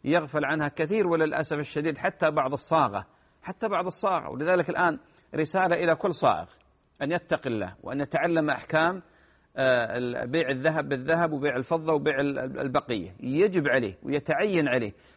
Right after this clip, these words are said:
ولا يجوز له لا يقول: "والله نسأل ال-، المفتين بعد ذلك"، بعد ما يقع في الخطأ يسأل الم-، المفتي ويسأل العالم، لا، ما يصلح. يجب عليه أن يتعلم أحكام الر-، أحكام الربا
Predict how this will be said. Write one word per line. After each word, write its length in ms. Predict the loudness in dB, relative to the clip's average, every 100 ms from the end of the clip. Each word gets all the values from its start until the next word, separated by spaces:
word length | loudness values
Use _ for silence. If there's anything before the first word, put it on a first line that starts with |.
| -2
ولا 300 | 0 2 2
يجوز 280 | 2 0 2
له 220 | 2 4
لا 140 | 2
يقول: 280 | 0 -2 -2
"والله 300 | 0 2 0
نسأل 460 | 0 -2 0 2 2
ال-، 340 | 2 2 0 -6 _ -8
المفتين 520 | -4 -2 -4 -2 -2 0
بعد 220 | 0 0
ذلك"، 360 | 4 4 2 -6 _ _
بعد 380 | -2 0 0 -4
ما 140 | 0
يقع 300 | 0 2 0
في 100 | -2
الخطأ 380 | -4 -2 -2 0
يسأل 360 | -2 -2 0 -2
الم-، 200 | -2 -4
المفتي 600 | -4 -4 -4 -2 -4 -6 _ _ -4
ويسأل 380 | -2 0 0 0
العالم، 520 | 2 2 2 2 -4 -4
لا، 160 | -4
ما 160 | 0 0
يصلح. 420 | 0 -2 -8 -8 _ _
يجب 500 | -8 0 2 2 0
عليه 360 | 0 0 0 -2
أن 80 | -4
يتعلم 560 | -2 -2 -2 0 -2
أحكام 380 | -4 -4 -2 0
الر-، 420 | -2 -2 0 0
أحكام 340 | -2 -2 0 0
الربا 420 | 0 2 0